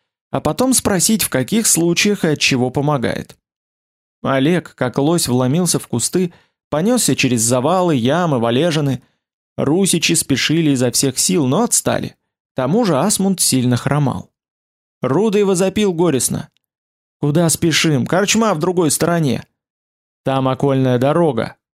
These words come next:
крикнул Олег через плечо. "Перехватим коней, если успеем!" Он скрылся впереди. Руяне угадывали его бег лишь по треску сучьев, но затем и это стихло. Рюрик пробежал ещё, сбавил шаг.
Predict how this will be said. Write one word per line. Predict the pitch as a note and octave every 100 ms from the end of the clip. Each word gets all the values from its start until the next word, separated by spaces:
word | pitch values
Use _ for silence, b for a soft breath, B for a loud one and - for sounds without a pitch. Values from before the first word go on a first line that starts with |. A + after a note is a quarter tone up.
| _ -
крикнул | D3+ C#3+ B2 B2
Олег | C#3+ B2+ -
через | A#2+ A#2
плечо. | C3 C3 - - -
"Перехватим | - C#3+ E3+ F3 D#3+ D3+
коней, | E3+ E3 C#3 C3+ - -
если | C3+ C3+ E3
успеем!" | D#3 E3+ D3 A2 - _ _ _ _ _ _ _ _ _
Он | G3+ A3+
скрылся | - G#3+ G3 E3
впереди. | - D#3 C#3+ - A#2+ _ _ _ _ _
Руяне | - C#3 F3 B3 A#3 G#3
угадывали | D#3+ G3 F3+ E3+ D#3+
его | D#3 D#3
бег | D3 A3+ E3+
лишь | G#3 -
по | D3+
треску | D#3+ F3 - D#3+
сучьев, | - F#3 - - - _ _ _ -
но | C4
затем | E3 C#3+ F#3 D#3
и | D3
это | C3
стихло. | A#2+ - A#2 - D3+ - _ _ _ _ _ -
Рюрик | C#3+ B3+ A#3+
пробежал | - D#3+ C3+ C#3 E3
ещё, | C3 - C3 C#3 - _
сбавил | C3 B2+ D3 D3 C3+
шаг. | - B2 A#2